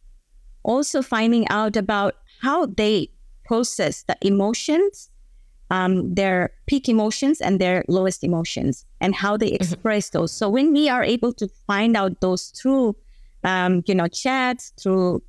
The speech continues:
Speaker 1: um, you know, close pro-, proximity, we talk about these things, trying to find out,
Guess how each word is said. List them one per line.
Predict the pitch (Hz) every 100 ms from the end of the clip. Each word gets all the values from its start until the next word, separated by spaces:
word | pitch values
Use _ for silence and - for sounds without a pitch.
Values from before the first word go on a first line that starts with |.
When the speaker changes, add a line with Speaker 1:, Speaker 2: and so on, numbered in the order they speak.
| -
Speaker 1:
um, | 165 170 170 - - - - - -
you | 196
know, | 156
close | - 214 -
pro-, | - - - -
proximity, | 185 - - 247 269 - 165 - - - _ _ -
we | 185
talk | - 226
about | 190 185 175
these | 175 175
things, | - 165 180 - - -
trying | - 185 185
to | 185
find | - 185 180
out, | 165 165 - -